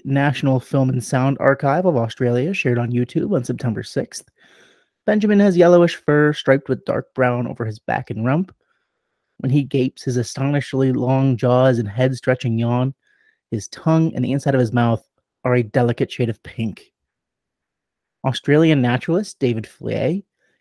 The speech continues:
captured footage on thirty-five millimeter film in December of nineteen thirty-three. The film and negative are in the National Film and Sound Archive of Australia's collection, and it was recently scanned under four K resolution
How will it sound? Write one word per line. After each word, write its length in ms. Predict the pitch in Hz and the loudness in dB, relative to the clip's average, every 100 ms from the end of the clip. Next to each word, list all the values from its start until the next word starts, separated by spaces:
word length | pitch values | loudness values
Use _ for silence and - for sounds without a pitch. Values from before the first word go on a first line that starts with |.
| _ | _
captured 400 | - 185 - 190 | -2 -2 0 -4
footage 340 | - 160 156 | 0 2 2
on 220 | - 127 123 | 0 -2 -2
thirty-five 640 | - 147 165 143 143 131 | -2 0 0 2 2 2
millimeter 340 | 123 135 131 | 0 0 0
film 300 | 131 120 117 | 0 -2 -4
in 120 | 120 123 | -4 -4
December 460 | 120 - 123 123 | -4 -4 -4 -2
of 120 | 120 | -2
nineteen 380 | 117 113 - 113 | -2 -6 -4 -6
thirty-three. 640 | 107 107 - 131 131 127 127 _ _ _ _ _ _ _ _ _ _ _ - | -4 -6 -8 -4 -2 -2 -6 _ _ _ _ _ _ _ _ _ _ _ -6
The 80 | 131 | -4
film 260 | - 143 | 0 2
and 160 | 139 127 | 4 2
negative 420 | 123 131 151 160 - | 2 4 2 2 0
are 100 | 120 | 0
in 220 | 127 120 - | 0 -2 -4
the 340 | 120 113 113 - _ _ | -2 0 -2 -6 _ _
National 380 | 131 123 - 127 | -2 0 0 -2
Film 260 | 131 120 120 | 0 0 -2
and 140 | 123 | -6
Sound 240 | 123 117 - | -4 -4 -2
Archive 580 | 117 - 117 117 - _ _ _ - | -4 -2 -2 -2 -6 _ _ _ -8
of 100 | 120 | -6
Australia's 360 | 113 120 113 | -4 -4 -4
collection, 560 | 104 107 - - 180 220 - _ _ _ _ _ _ _ - | -6 -2 -2 0 0 -2 -8 _ _ _ _ _ _ _ 0
and 220 | 135 139 | 4 4
it 20 | |
was 140 | 135 | 4
recently 360 | 120 139 165 151 | 2 2 4 2
scanned 400 | 143 - 123 127 | 2 -2 0 2
under 160 | 123 113 | 0 -2
four 240 | - 127 | -2 -2
K 160 | - 127 | 0 2
resolution 760 | 120 113 123 147 180 175 180 | 2 2 0 0 0 -2 -4